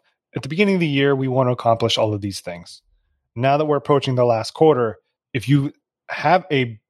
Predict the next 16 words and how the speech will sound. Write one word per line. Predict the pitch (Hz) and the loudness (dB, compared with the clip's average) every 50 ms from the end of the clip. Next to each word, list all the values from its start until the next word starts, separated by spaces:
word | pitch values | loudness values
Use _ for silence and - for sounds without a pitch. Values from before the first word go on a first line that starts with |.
| _ _ _ _ _ _ _ _ _ - | _ _ _ _ _ _ _ _ _ -4
understanding | 160 156 156 147 - - 143 139 143 156 165 165 160 135 - _ _ _ _ - | -2 0 0 -2 -2 0 0 2 2 2 0 0 -2 -6 -10 _ _ _ _ -6
of | 120 113 107 107 | -4 -4 0 2
where | 127 135 | 2 2
you're | 135 135 127 | 2 0 -2
coming | - 170 170 170 160 | -2 -2 0 0 0
from | - 170 160 151 | 2 2 2 2
and | 131 120 | 2 0
what | 123 123 117 | -2 -2 -2
was | 110 110 - | -2 -4 -4
done, | 120 123 143 170 180 185 196 185 _ _ _ _ _ _ _ _ _ _ - | -2 2 2 2 2 0 -4 -8 _ _ _ _ _ _ _ _ _ _ -4
it's | 143 131 - | -4 -4 -2
much, | 131 135 147 151 147 - | 0 0 0 0 0 0
much | 143 143 139 - | -2 -2 -2 -2
easier | 139 135 123 127 127 | -2 -2 0 -2 -2
to | 117 110 | -2 -2
say, | - - 123 113 113 113 | 0 2 2 2 2 0